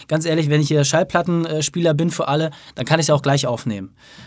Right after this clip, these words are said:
Und tatsächlich, also man mag's gar nicht glauben, die ersten Folgen, die ersten zwei Folgen habe ich im Auto aufgenommen. Ich war wirklich auf dem Weg zu Termin, dann, "Worum geht's gleich in dem Termin?" Dann habe ich das einfach in dieses Gerät eingesammelt, habe auch fast einen Unfall gebaut, seitdem mache ich das nicht mehr, <laughs> Studioaufnahmen.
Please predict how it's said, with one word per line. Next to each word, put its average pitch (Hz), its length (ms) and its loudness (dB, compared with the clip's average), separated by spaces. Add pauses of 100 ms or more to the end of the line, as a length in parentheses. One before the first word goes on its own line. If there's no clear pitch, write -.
(180)
Und 135 120 0
tatsächlich, 147 500 0
also 139 440 2
man 131 200 -6
mag's 135 260 -2
gar 143 80 0
nicht 139 80 -2
glauben, 139 260 2
die 131 100 -6
ersten 151 320 0
Folgen, 160 360 0
die 131 80 0
ersten 147 220 -4
zwei 139 180 -2
Folgen 139 260 0
habe 131 100 -4
ich 139 60 -10
im 147 100 -4
Auto 151 220 0
aufgenommen. 113 480 -4
Ich - 100 -12
war 131 120 0
wirklich 165 360 -2 (120)
auf 143 140 -2
dem 139 120 0
Weg 165 180 0
zu 160 120 -6
Termin, 175 440 2 (280)
dann, 151 240 2
"Worum 139 240 2
geht's 180 160 0
gleich 175 180 0
in 185 60 -2
dem 170 40 -6
Termin?" 180 260 -2
Dann 151 80 0
habe 147 100 0
ich 143 40 -4
das 147 120 -6
einfach 143 260 -2
in 151 60 0
dieses 139 260 -2
Gerät 139 380 -4
eingesammelt, 131 440 -2
habe 131 100 -6
auch 135 60 -8
fast 151 220 -6
einen 170 60 -6
Unfall 202 260 2
gebaut, 180 300 0
seitdem 151 400 -4
mache 156 120 0
ich 147 60 -6
das 135 160 -6
nicht 185 240 -2
mehr, 196 180 2 (280)
<laughs> 180 280 2
Studioaufnahmen. 196 760 2